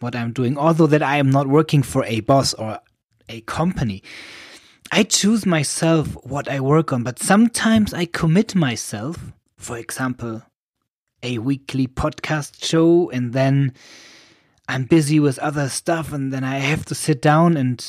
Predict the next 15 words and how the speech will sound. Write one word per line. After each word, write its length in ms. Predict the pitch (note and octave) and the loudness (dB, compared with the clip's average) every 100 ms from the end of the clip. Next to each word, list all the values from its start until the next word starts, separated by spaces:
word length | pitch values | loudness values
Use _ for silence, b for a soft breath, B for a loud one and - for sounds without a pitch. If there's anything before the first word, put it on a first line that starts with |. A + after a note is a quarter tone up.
| - | -14
I 100 | - | -14
question, 540 | - D3 C3+ - C3+ B2+ | -8 -6 -6 -4 -2 2
"Why 360 | D#3 F3 F3 - | 2 4 2 0
am 240 | E3 E3+ | -4 -2
I 140 | D#3 | -2
recording 680 | D#3+ D#3+ E3 - E3 E3 E3 | 0 0 -2 -4 0 2 2
this 240 | C#3 B2+ - | 2 -2 -4
now?" 360 | A#2 A2 F#2+ - b b b b b b b b b b _ _ _ _ _ _ _ _ _ _ | -6 -6 -10 -18 b b b b b b b b b b _ _ _ _ _ _ _ _ _ _
Sometimes 640 | - - D3 - D3 D3 - | -8 -2 -2 0 0 0 -4
I 180 | C#3 C#3+ - | -4 -4 -2
am 520 | C#3+ C#3+ C#3+ C3+ - _ _ _ _ _ | 0 4 4 2 -4 _ _ _ _ _
recording 560 | B2+ B2 - D3+ D3+ D3+ | -6 -4 -2 2 2 2
something 520 | - C#3+ B2+ D3 C3+ | 0 -2 0 0 0
where 220 | C3+ C#3 - | 0 -2 -2
I 440 | C3 C3 B2+ A2+ | -4 -2 -4 -6